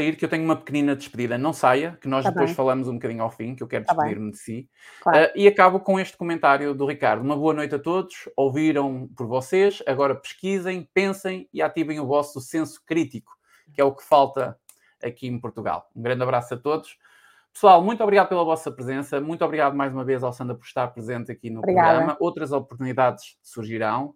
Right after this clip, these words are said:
Speaker 1: obviamente. E fiquem atentos que o Miguel vai tentar voltar a, aos vídeos, às lives e tem novidades. Tem, tem dois programas que eu queria estrear,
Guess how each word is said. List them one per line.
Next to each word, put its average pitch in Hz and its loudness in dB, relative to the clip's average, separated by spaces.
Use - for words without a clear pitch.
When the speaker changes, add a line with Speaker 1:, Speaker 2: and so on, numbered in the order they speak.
Speaker 1:
obviamente. 110 -6
E 233 -2
fiquem 196 -2
atentos 180 -4
que 190 -2
o 165 -4
Miguel 156 4
vai 160 4
tentar 156 6
voltar 147 6
a, 120 2
aos 120 -2
vídeos, 139 -2
às 113 0
lives 127 0
e 120 -6
tem 131 -2
novidades. 127 -2
Tem, 117 -8
tem 123 -10
dois 180 -6
programas 165 -4
que - -18
eu 151 -8
queria 151 -10
estrear, 127 -2